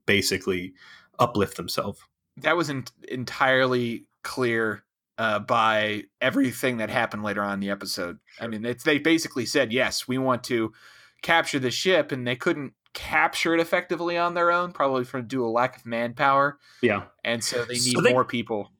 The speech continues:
Speaker 1: So they catch him, you know, you've got a, a cruiser firing, they punch a hole in the shields, and then they've got this other ship that's like, seems like a special use vessel that flies into this hole, and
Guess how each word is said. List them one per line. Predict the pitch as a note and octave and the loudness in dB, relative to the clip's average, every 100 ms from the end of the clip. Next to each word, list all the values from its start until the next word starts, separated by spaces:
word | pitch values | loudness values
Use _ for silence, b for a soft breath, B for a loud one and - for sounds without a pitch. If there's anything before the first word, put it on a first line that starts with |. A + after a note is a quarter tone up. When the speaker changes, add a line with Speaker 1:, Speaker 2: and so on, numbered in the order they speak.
| _ _ | _ _
Speaker 1:
So | - D3+ | -4 0
they | D#3+ | 0
catch | B3 B3 | 2 0
him, | A#2 | 0
you | A2+ | 0
know, | B2 B2 - | 0 -2 -6
you've | C3+ | -2
got | D#3+ D#3 | 2 2
a, | C3 C3 B2 | 4 2 2
a | A2+ | 0
cruiser | - F3+ F3+ D#3+ D#3+ D#3 | 0 2 2 4 2 0
firing, | - - C3 B2+ B2 A#2 | -2 0 2 2 2 0
they | G#2 | 0
punch | - D#3 D#3 | 0 0 0
a | |
hole | B2+ C3 B2 | 0 2 2
in | A2+ | 2
the | |
shields, | G#2+ - B2 G#2+ - | -2 -2 0 0 0
and | A#2+ | 0
then | D#3+ G#3+ | 2 2
they've | D#3 B2+ | 2 2
got | B2+ B2 A2+ | 2 0 -2
this | A2+ - | -4 0
other | F3 G3+ D3 | 0 0 0
ship | - - A2+ A2 | 0 0 -2 -2
that's | A2+ - | -4 -2
like, | A#2+ - | -4 -2
seems | C#3 | -2
like | B2 A2 | 0 -2
a | F#2+ | -4
special | - - C#3+ - C3 A#2+ A#2 | -4 -2 -2 0 0 0 0
use | A2 C3+ C#3 | 0 0 0
vessel | A#2 G#2 - G#2+ - _ _ _ _ - | 0 0 0 -6 -10 _ _ _ _ -4
that | - | -2
flies | - - - C3+ D3+ D3+ D3 C#3+ - _ - | -4 -8 -4 0 2 4 2 -2 -10 _ 0
into | D#3+ F#3+ | 2 2
this | F3 | 0
hole, | - A2+ G2 A2 - _ _ _ _ _ - | 0 0 0 -2 -8 _ _ _ _ _ -2
and | B2+ B2 A#2+ B2 | 2 2 2 0